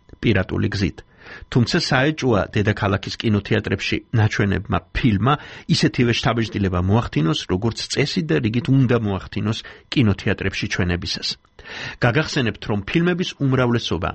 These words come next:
საქართველოს კინოთეატრებში ისევ რუსულად გახმოვანებული სახით არის ნაჩვენები, რადგანაც ფილმის ასლის ჩამოტანა ბევრად უფრო იაფი ჯდება მოსკოვიდან, ვიდრე ევროპის რომელიმე ქვეყნიდან. ამ საკითხზე დისკუსია ქვეყანაში ისევ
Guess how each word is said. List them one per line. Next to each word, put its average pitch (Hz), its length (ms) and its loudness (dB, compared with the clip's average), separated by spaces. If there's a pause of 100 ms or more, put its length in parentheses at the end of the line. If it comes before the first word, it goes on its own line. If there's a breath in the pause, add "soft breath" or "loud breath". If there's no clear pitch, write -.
(120)
საქართველოს 101 640 -2
კინოთეატრებში - 920 -2
ისევ 170 340 2 (120)
რუსულად 143 720 2
გახმოვანებული 101 760 -2
სახით - 440 -4 (320 loud breath)
არის 95 300 -2
ნაჩვენები, 98 440 0
რადგანაც 107 440 -2 (320 loud breath)
ფილმის 101 580 0
ასლის 107 480 -2
ჩამოტანა 120 500 0
ბევრად 110 440 4
უფრო 107 240 -4
იაფი 95 460 -2
ჯდება 104 420 0 (220 loud breath)
მოსკოვიდან, 92 760 0
ვიდრე 90 340 -2
ევროპის 101 460 2
რომელიმე 85 500 0
ქვეყნიდან. - 520 -6 (800 loud breath)
ამ 190 200 2
საკითხზე - 540 -2
დისკუსია 120 600 0
ქვეყანაში 113 600 2
ისევ 143 440 0